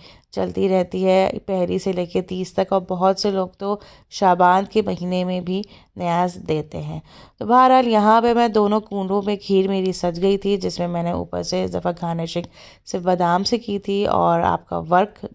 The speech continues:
ना हो, तो वो खीर लगती नहीं है। और इस तरह टिक्कियों को भी मैंने एक बड़े कूंडों में सजा दिया था और उसके ऊपर भी मैंने वर्क लगा दिया था। तो इस तरीके से मेरी न्याज हो गई थी तैयार, यानी न्याज की जो मेन चीज़ें हैं,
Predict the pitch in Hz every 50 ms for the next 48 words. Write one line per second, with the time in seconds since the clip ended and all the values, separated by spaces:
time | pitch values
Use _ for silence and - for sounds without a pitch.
0 | - 190 180 180 185 196 190 190 196 190 - 190 180 170 175 175 175 - - 180
1 | 180 180 175 _ _ - - - - _ _ - 180 180 175 175 - - 185 214
2 | 214 208 202 196 196 196 190 185 175 - - 190 - - 202 196 196 196 190 -
3 | 190 - - - 202 202 190 - 202 190 190 185 185 185 175 175 175 - - -
4 | 190 180 - _ 185 185 180 190 202 196 - 185 180 175 175 175 175 175 180 180
5 | - - - - - - - _ - 185 175 185 180 170 180 185 196 214 202 190
6 | 175 185 185 185 - - - 175 - - - - - 185 180 165 - 170 170 170
7 | 175 180 180 180 175 180 190 180 170 165 156 160 170 - - _ _ _ _ _
8 | _ - 85 90 85 82 - - - - - - - - - 190 - - - 220
9 | 214 - 226 226 226 214 220 226 220 226 220 196 185 180 175 175 185 185 175 180
10 | 175 175 175 170 170 175 170 170 170 170 165 170 175 170 - 160 156 156 156 165
11 | 165 160 160 - - - - - - - _ _ - 196 202 202 208 202 190 185
12 | 185 185 190 190 - - 208 196 202 196 190 185 185 180 202 226 226 226 - 196
13 | 185 170 185 180 170 175 180 185